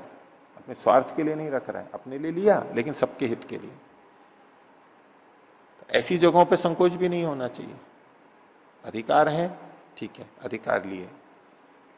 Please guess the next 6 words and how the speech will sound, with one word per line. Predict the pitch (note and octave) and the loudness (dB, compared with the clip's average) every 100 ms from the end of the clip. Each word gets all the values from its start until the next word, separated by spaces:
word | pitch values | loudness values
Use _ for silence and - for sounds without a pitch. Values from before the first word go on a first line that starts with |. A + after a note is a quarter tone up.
| - | -10
धन | G#2 A2 G#2+ | -10 -4 4
आएगा, | A2+ A2 G2+ G2 G2 - - - - _ _ _ A#2 | 6 6 2 2 -2 -16 -20 -20 -20 _ _ _ -8
अन्न | A#2+ | -6
आएगा, | A#2+ G#2+ G#2+ G#2 G#2+ G2+ - - - - _ - - | 0 2 2 2 0 -2 -10 -20 -20 -20 _ -20 -20
उसको | - | -14
बांटेंगे, | G2 G2+ G2+ A#2 G#2+ | -8 -8 -8 -10 -8